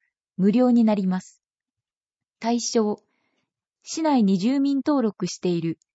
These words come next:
一、二のいずれかに該当する人。すでに接種したことがある人は対象外。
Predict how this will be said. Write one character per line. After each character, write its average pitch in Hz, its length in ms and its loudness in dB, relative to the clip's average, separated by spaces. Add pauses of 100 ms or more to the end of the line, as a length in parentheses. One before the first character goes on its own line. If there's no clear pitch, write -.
(300)
一、 226 440 -6 (360)
二 262 160 2
の 185 260 0 (100)
い 208 120 -2
ず 247 100 -2
れ 311 100 2
か 277 120 -2
に 202 120 2
該 190 220 0
当 196 180 -2
す 196 140 -4
る 190 80 0
人。 - 340 -8 (1000)
す 285 160 0
で 214 160 4
に 160 240 -2 (140)
接 - 220 2
種 254 220 0
し - 80 -4
た 190 140 2
こ 208 100 0
と 190 140 2
が 180 120 4
あ 226 60 4
る 208 100 2
人 170 220 -2
は 147 180 -4 (120)
対 196 160 2
象 196 280 2
外。 147 220 -6